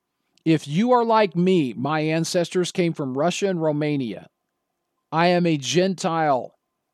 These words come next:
God did not make this covenant with me. This covenant is not for me. It is for Israel and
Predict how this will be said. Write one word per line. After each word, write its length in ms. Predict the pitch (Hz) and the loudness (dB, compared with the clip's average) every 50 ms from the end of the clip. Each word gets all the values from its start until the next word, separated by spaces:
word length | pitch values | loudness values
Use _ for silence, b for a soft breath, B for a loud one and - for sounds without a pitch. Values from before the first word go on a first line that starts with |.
| _ _ _ _ _ 127 | _ _ _ _ _ -4
God 320 | 120 170 202 220 214 170 | 0 2 4 4 2 2
did 200 | 147 190 202 190 | 4 4 4 4
not 260 | 185 196 196 196 170 | 4 4 2 2 2
make 260 | 156 165 180 190 185 - | 2 2 2 2 2 2
this 220 | 185 175 - - | -2 -2 -2 -2
covenant 400 | - 185 185 190 196 190 175 165 | 0 2 2 2 2 2 0 0
with 180 | 160 147 - - | 0 -2 -2 -2
me. 240 | 156 156 156 151 - | 0 0 0 0 -2
This 220 | 135 143 180 175 - | 0 0 0 0 0
covenant 440 | - 202 190 190 190 185 180 180 | 0 0 0 2 2 2 2 2
is 180 | 175 160 135 123 | 2 0 -2 -2
not 280 | 147 156 156 160 160 - | -2 -2 -2 -2 -4 -6
for 420 | - - - 202 220 226 220 214 | -12 -4 -2 0 2 4 4 2
me. 340 | 190 170 165 156 139 135 139 | 2 2 0 2 0 0 -2
It 220 | - - 160 165 | -2 0 0 2
is 160 | 160 156 - | 2 0 -2
for 240 | - - 165 160 - - | -4 -6 -6 -6 -4 0
Israel 640 | - 190 196 196 175 - 185 202 208 202 208 208 185 | 4 4 4 4 2 -4 -8 -6 -2 0 0 2 2
and 220 | 156 160 160 151 | 0 -2 -4 -6